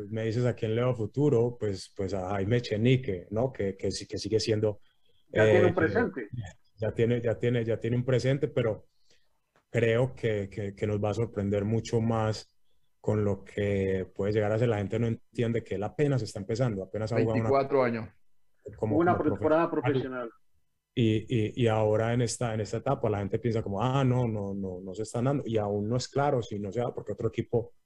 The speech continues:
Speaker 1: puede interesarse en él en, en
Speaker 2: Bueno,
Speaker 1: estas próximas
Speaker 2: esa
Speaker 1: semanas.
Speaker 2: gente libre.
Speaker 1: Exactamente. Y también, eh, el estar en este proceso lo puede llevar a un equipo de Euroliga, quedar campeón de Euroliga, un, porque uno,
Speaker 2: Sin
Speaker 1: un
Speaker 2: duda.
Speaker 1: Barcelona,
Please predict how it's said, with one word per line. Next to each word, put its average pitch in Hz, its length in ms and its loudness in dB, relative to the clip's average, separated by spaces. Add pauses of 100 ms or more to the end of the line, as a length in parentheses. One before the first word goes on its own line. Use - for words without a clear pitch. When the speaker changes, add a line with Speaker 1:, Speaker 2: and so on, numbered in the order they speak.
Speaker 1:
puede 113 200 2
interesarse 104 880 0
en 104 80 0
él 101 140 -2
en, 107 160 -2
en - 80 -8
Speaker 2:
Bueno, 98 100 -2
Speaker 1:
estas 107 300 -4 (200)
próximas - 440 -8
Speaker 2:
esa 135 160 2
Speaker 1:
semanas. 160 200 8
Speaker 2:
gente 170 220 6
libre. 175 420 6 (600)
Speaker 1:
Exactamente. 117 1120 2
Y 113 140 -2
también, 107 880 0 (280)
eh, 104 800 2
el 113 140 0
estar 113 320 0
en 131 120 4
este 131 160 0
proceso 123 440 0
lo 120 140 -2
puede 117 180 -2
llevar 104 220 -2
a - 20 -6
un 117 140 -4
equipo 120 320 -2
de 113 60 2
Euroliga, 110 340 2
quedar 113 180 0
campeón 113 440 0
de 107 60 0
Euroliga, 120 600 2
un, 110 160 -4
porque 110 240 -8
uno, 107 80 -2
Speaker 2:
Sin 123 140 2
Speaker 1:
un 156 80 6
Speaker 2:
duda. 226 80 10
Speaker 1:
Barcelona, 123 540 2